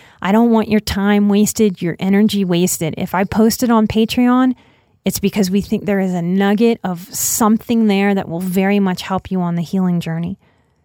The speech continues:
The money that comes in on Patreon supports us in not taking advertising because we do not want to put commercials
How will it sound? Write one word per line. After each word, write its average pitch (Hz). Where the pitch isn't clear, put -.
The 202
money 196
that 220
comes 202
in 202
on 185
Patreon 233
supports -
us 202
in 185
not 190
taking 202
advertising 220
because 185
we 185
do 233
not 226
want 208
to 196
put 202
commercials 196